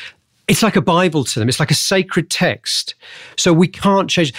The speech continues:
And I've had these kind of fights with, with some of the, I mean, not fights, but it's a heated discussions with some of these guys. The worst was Greg Lake, when I did an E L P album, Greg Lake coming in and saying,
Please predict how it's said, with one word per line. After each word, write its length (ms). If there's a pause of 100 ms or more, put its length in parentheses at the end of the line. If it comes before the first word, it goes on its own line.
(160)
And 100
I've 100
had 200
these 160
kind 180
of 100
fights 540
with, 320
with 120
some 180
of 40
the, 200
I 20
mean, 160
not 140
fights, 480
but 240
it's 160
a 60
heated 360
discussions 540
with 80
some 180
of 60
these 160
guys. 280 (540)
The 100
worst 560
was 120
Greg 340
Lake, 280
when 200
I 60
did 160
an 80
E 160
L 120
P 280
album, 340
Greg 300
Lake 220
coming 240
in 40
and 100
saying, 460